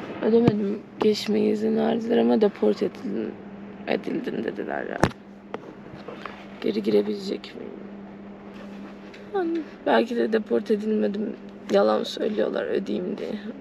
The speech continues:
O da olabilir. Yani deport edilmemin nedeni de çok saçma. Böyle bir yol var. Tiflis'e ilk girdiğimiz zaman daha.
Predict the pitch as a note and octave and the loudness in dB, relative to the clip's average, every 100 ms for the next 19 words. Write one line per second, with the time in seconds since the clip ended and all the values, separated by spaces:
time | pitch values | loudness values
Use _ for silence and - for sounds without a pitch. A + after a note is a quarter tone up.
0 | - A#3+ - - G3+ - G#3 - - - | -6 -2 0 0 -2 -4 -6 -6 -12 -14
1 | - - - - B3 B3+ A#3+ A#3 B3 C4 | -16 -16 -14 0 6 6 6 4 6 4
2 | B3+ G#3+ G#3+ A#3 A#3+ A#3 A#3 A#3 A3 A#3 | 6 2 4 2 2 4 2 2 2 2
3 | A#3 G#3+ - - G#3+ - G3+ G3 G3+ G3 | 2 2 0 0 -4 2 2 2 0 0
4 | B3 - - - - - - - D4 F4 | 0 -2 -8 -12 -12 -12 -10 2 6 8
5 | F4 B3 B3 B3 C4 B3+ B3 G3+ G#3+ C4 | 6 4 2 6 8 8 8 4 4 0
6 | - - - - - B3+ - A3 G#3+ G3 | -10 -14 -14 -8 -4 -4 -4 2 2 2
7 | A3+ G#3+ G#3 G3 G3 G#3 G#3 F#3+ G#3 F#3+ | -4 0 2 2 2 0 -2 -2 -2 0
8 | - - G3+ | -2 -2 -4